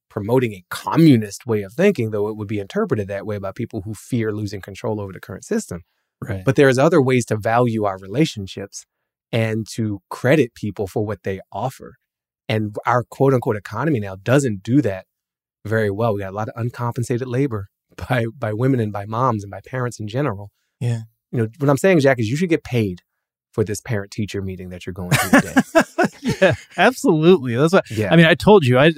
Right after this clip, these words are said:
Speaker 2: I do the, the work. I, I bring my own spreadsheet to
Speaker 1: See?
Speaker 2: show them. You
Speaker 1: You have
Speaker 2: know.
Speaker 1: a shirt with a collar. You
Speaker 2: I
Speaker 1: told us, and it's
Speaker 2: thank
Speaker 1: not
Speaker 2: you.
Speaker 1: normal for you. So you probably bought
Speaker 2: It's,
Speaker 1: a shirt.
Speaker 2: do you know how hard it is for me to keep this shirt on?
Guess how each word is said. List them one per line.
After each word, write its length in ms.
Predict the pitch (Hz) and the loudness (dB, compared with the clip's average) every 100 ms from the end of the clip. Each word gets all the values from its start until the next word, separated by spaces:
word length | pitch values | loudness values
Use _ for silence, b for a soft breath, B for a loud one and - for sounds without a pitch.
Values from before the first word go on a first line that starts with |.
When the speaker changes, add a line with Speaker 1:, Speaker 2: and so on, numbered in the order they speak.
| 123 | 2
Speaker 2:
I 120 | 156 | 0
do 280 | 156 147 185 | 2 4 4
the, 400 | 147 120 110 - | 6 4 2 -4
the 160 | 131 131 | 2 4
work. 380 | 110 151 139 131 | 6 4 4 4
I, 140 | 160 143 | 4 2
I 160 | 117 151 | 2 4
bring 280 | 160 170 127 | 4 4 4
my 200 | 127 113 | 2 0
own 280 | 143 160 | 2 4
spreadsheet 760 | 143 - - 117 107 - 135 131 165 185 - | 2 -2 -2 -2 -2 0 2 0 -4 -18 -2
to 320 | 143 127 113 | 2 2 2
Speaker 1:
See? 240 | 113 117 | 2 6
Speaker 2:
show 220 | 139 139 143 | 6 6 6
them. 460 | 127 131 127 127 - B B B - | 4 2 0 -2 -4 B B B 0
You 120 | 127 | 6
Speaker 1:
You 40 | 165 | 6
have 140 | 190 | 8
Speaker 2:
know. 60 | 190 | 4
Speaker 1:
a 20 | |
shirt 300 | - 175 220 | 4 4 6
with 120 | 180 | 6
a 60 | 175 | 4
collar. 380 | - 208 170 95 | 4 4 4 4
You 140 | 101 147 | 2 4
Speaker 2:
I 60 | |
Speaker 1:
told 200 | 147 262 120 | 4 2 -2
us, 120 | 98 | 0
and 120 | 131 | 2
it's 60 | 139 | 6
Speaker 2:
thank 160 | 180 147 | 6 6
Speaker 1:
not 180 | 190 | 4
Speaker 2:
you. 40 | 202 | 6
Speaker 1:
normal 260 | 208 247 160 | 6 8 6
for 100 | 120 | 2
you. 100 | 107 | -2
So 120 | - | 0
you 100 | 156 | -2
probably 280 | - - 196 | -2 0 0
bought 380 | 113 127 151 190 | 0 2 2 2
Speaker 2:
It's, 120 | - | -2
Speaker 1:
a 80 | 113 | -6
shirt. 240 | - 185 | -6 0
Speaker 2:
do 40 | 160 | 4
you 40 | |
know 160 | 196 202 | 6 6
how 220 | 202 165 | 4 2
hard 280 | 117 127 120 | 2 0 0
it 120 | 120 | -2
is 200 | 123 120 | -4 -4
for 160 | - 120 | -4 -2
me 140 | 120 | -2
to 80 | 117 | -4
keep 240 | - 131 | -4 -4
this 180 | 143 131 | -2 -2
shirt 320 | - 143 131 | -2 -2 -2
on? 280 | 135 135 123 | -4 -8 -12